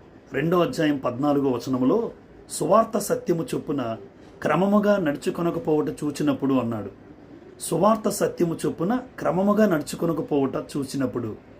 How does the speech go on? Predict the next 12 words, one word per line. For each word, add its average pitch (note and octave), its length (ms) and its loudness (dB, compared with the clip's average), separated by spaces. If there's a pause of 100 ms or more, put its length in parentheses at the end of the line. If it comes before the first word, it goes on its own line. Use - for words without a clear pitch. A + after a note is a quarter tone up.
(540)
వాక్యం E3+ 360 2
తెలిసిన D#3 340 0
మనమే D3+ 360 0
క్రమంగా D3+ 460 0
నడుచుకోకపోతే C3+ 920 -2 (340)
వాక్యం E3+ 400 2
లేని F3 200 4 (120)
అన్యులకు E3 440 2
మనకు C#3+ 360 -2
పెద్ద B2+ 320 -6
తేడా B2+ 220 0
ఏముంది? C#3 460 0